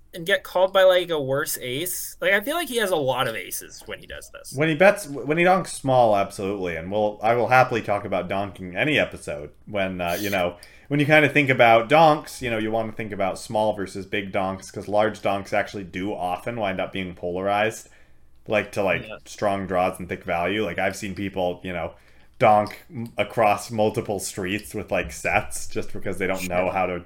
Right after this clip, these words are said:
Speaker 2: play it correctly. Or, you know, and it often works out for them to their credit, so correctly maybe isn't the right word, but, you know, maybe standardly. Um,
Speaker 1: Yeah.
Speaker 2: but yes, absolutely. Small donks, often top pair. If the cutoff called, I might be more inclined to raise.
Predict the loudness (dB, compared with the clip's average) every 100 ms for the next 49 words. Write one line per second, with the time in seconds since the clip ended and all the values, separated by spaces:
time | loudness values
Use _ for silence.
0 | -14 -8 -2 0 0 -4 -20 -18 -8 -4
1 | -4 0 0 0 -6 -14 -14 -8 -4 2
2 | 4 6 6 4 6 8 12 10 8 4
3 | 10 10 10 6 0 2 0 6 6 6
4 | 2 -2 0 0 2 -2 0 0 -2 -4
5 | -2 -2 -2 -2 -4 -4 -6 -6 -6 -6
6 | -4 -4 -4 -2 0 0 -4 -6 -6 -6
7 | -8 -12 -10 0 4 4 2 0 -2 -4
8 | -18 -20 -20 -20 -18 2 10 10 10 8
9 | 8 8 2 2 2 0 0 -2 2 4
10 | 6 4 2 2 2 2 -4 -2 -4 -2
11 | 0 2 2 -2 -18 -12 4 4 4 0
12 | 4 6 6 4 -4 -2 2 2 0 0
13 | 0 0 -2 0 -2 -2 -2 -2 -2 -2
14 | -2 -2 -6 -16